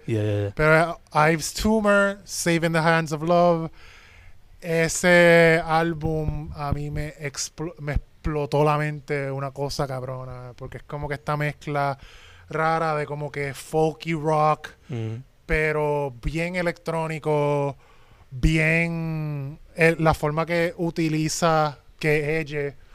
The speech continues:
Speaker 2: utiliza los samples es bien reminiscent of old school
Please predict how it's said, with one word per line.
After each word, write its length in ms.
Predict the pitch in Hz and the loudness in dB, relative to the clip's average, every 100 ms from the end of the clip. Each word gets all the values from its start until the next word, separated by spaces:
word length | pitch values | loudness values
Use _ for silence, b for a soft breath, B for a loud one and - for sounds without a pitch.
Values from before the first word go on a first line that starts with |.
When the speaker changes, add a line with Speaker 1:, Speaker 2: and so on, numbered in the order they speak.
| b b b | b b b
Speaker 2:
utiliza 540 | 160 151 151 147 - | -12 -8 -8 -6 -4
los 140 | 156 147 | -4 -4
samples 800 | - 156 156 135 147 143 139 - | -6 -6 -8 -8 -8 -8 -12 -12
es 240 | 156 143 - | -10 -10 -12
bien 920 | 135 117 143 151 147 151 147 143 139 - b b b b b b b b - - | -18 -14 -12 -10 -8 -10 -12 -12 -12 -12 b b b b b b b b -20 -6
reminiscent 720 | 160 165 175 - 165 156 143 | -4 -2 -2 -2 -2 -2 -2
of 240 | 151 147 | -2 -2
old 220 | 156 156 | 0 -2
school 640 | 151 - 165 156 151 143 | -4 -8 -6 -2 -2 -2